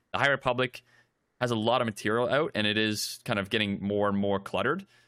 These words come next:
So we're trying to fit everything in where it's supposed to be. Um, and then we'll discuss kind of the events that happened and the characters and the arcs that happen in that story. And as,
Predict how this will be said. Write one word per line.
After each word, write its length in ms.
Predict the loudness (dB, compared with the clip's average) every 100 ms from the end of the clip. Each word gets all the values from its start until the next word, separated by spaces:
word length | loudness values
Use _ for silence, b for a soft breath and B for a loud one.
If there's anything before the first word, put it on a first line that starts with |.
| b
So 160 | -6 -4
we're 80 | -2
trying 260 | 0 0
to 80 | 0
fit 220 | 0 0 2
everything 360 | 0 2 0
in 160 | 0 2
where 100 | 0
it's 120 | -2
supposed 340 | -6 -4 -4 -2
to 60 |
be. 200 | -4 -6 -10 b b b _ _ -6
Um, 360 | 0 0 0
and 20 |
then 80 | 0
we'll 80 | 0
discuss 480 | 0 0 0 0 -2
kind 140 | 0
of 80 | 2
the 80 | 2
events 320 | 2 0 0
that 100 | -2
happened 580 | 0 0 2 2 2 2
and 220 | 2 0 B B
the 60 |
characters 760 | -2 2 2 0 0 2 2 0
and 80 | -2
the 80 | 0
arcs 520 | 0 0 -6 -6 -2
that 120 | 0
happen 300 | 0 0 -2
in 220 | -2 0
that 180 | 0 0
story. 460 | 0 0 2 0 -6 b b b _
And 580 | -2 2 2 2 0 0 2
as, 200 | 2